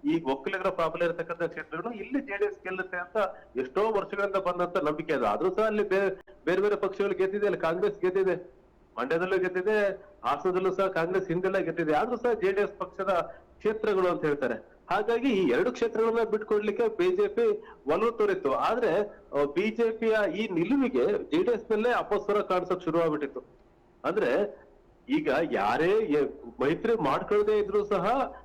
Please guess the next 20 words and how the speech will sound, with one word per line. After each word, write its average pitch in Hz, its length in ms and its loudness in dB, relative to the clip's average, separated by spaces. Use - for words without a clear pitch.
ಹಾಸನ 196 300 0
ಮತ್ತೆ 208 220 -2
ಮಂಡ್ಯ 180 320 0
ಕ್ಷೇತ್ರದಲ್ಲಿ 196 540 -2
ಜೆ 208 200 0
ಡಿ 214 60 2
ಎಸ್ 196 200 -4
ಸ್ಟ್ರಾಂಗ್ 185 360 -2
ಅಂತ 180 140 -4
ಗೊತ್ತು. 156 340 -2
ಮೈ-, 147 320 -2
ಮೈತ್ರಿ 180 280 2
ಮಾಡ್ಕೊಂಡ್ರು 226 640 0
ಅದು 240 220 0
ಜೆ 202 180 0
ಡಿ 226 60 2
ಎಸ್ 214 80 -2
ಸ್ಟ್ರಾಂಗ್ 196 380 -2
ಅಂತ 190 160 -2
ಗೊತ್ತು. 175 380 -2